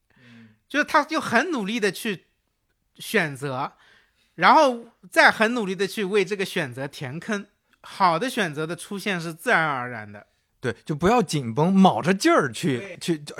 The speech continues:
Speaker 1: 其实还是做题。
Speaker 2: 现在小红书上有一句很流行的话叫做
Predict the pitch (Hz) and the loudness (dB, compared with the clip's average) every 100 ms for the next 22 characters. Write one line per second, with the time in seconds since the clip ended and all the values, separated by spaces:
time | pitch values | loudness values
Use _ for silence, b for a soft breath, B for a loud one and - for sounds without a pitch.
0 | - 190 214 190 202 202 175 - 101 - | -4 0 2 2 0 0 -2 -4 -14 -16
1 | _ 254 254 220 - 214 180 208 226 220 | _ 0 2 2 -2 0 0 0 4 4
2 | 196 170 175 202 190 170 160 180 180 185 | 4 0 -2 -6 -4 -4 -4 -4 -4 -4
3 | 180 165 170 | -4 -4 -6